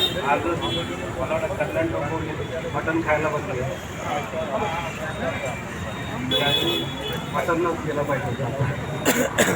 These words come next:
आणि ही लढाई जी आहे, ती ब्राह्मणवाद आणि आंबेडकरवाद आहे.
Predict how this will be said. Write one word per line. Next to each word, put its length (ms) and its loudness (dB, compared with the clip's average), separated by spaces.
आणि 180 2
ही 480 4
लढाई 300 4
जी 120 2
आहे, 120 0
ती 60 -4
ब्राह्मणवाद 580 4
आणि 180 2
आंबेडकरवाद 960 -2
आहे. 100 -4